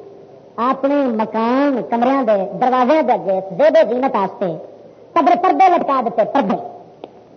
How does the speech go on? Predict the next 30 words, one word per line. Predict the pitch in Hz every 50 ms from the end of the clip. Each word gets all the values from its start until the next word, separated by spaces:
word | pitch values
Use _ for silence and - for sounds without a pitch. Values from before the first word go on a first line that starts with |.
| - - - - - -
جی | 196 220 226 233
کھڑکیاں | 269 277 277 285 294 285
وچ | 269 -
لٹکا | 254 254 247 247 233 233
دیتے، | 220 208 240 247
ادھر | 233 220 233
ادھر | 226 226 220 208
بتا | 220 - 220 214 214
کے | 226 214 -
سونا | - 320 269 226
لگ | 208 196 190 190
گیا | 196 180 -
گھر | 170 160 170
ساڈا۔ | - 165 156 151 143 - - - - - - - - - - - 196
حضرت | 190 233 - - 254 -
فاروق | 220 220 247 254 - 247
اعظم | 240 233 240 262 262
نو | 262 254 214
پتہ | - - 269 269 277
لگا، | 254 294 294 302 311 320 320 269 - - - - - - - - -
بندے | 226 247 254 311
نو | 330 330
کلیا | 311 285 302 339 359 359
فرمایا، | - 302 330 339 349 359 359
انہوں | 359 370 302 339
جا | 339 359 -
کے | 381 359 370
کہہ | 392 415 403
دے | 427 440 453 453 - - - - - - - - - - - - - - - - - - - - - - - - - - - - - - - - - - - - - 151 139 165
جیڑے | 294 381 403 427